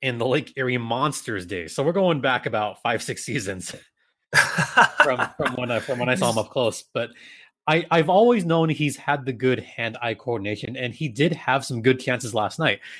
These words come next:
Speaker 1: It's unfortunate that he didn't have his line mate Trevor Zegras there with him, and the development of Isaac Lundestrom has been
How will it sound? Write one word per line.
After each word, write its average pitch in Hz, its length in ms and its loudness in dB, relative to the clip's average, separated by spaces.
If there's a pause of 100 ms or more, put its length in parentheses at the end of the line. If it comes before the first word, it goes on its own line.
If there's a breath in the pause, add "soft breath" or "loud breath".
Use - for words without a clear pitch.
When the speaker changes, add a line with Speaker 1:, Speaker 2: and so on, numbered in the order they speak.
(140)
Speaker 1:
It's 156 140 0
unfortunate 165 500 4
that 123 120 4
he 123 60 4
didn't 127 180 4
have 120 80 4
his 110 60 0
line 113 140 2
mate 113 140 0
Trevor 113 240 0
Zegras 120 480 2
there 117 180 6
with 131 240 4
him, 98 240 -6 (540 soft breath)
and 131 200 2
the 120 280 4 (640)
development 131 640 2
of 120 240 2
Isaac 131 280 0
Lundestrom 117 760 0 (480 soft breath)
has 113 360 -2
been 113 480 -6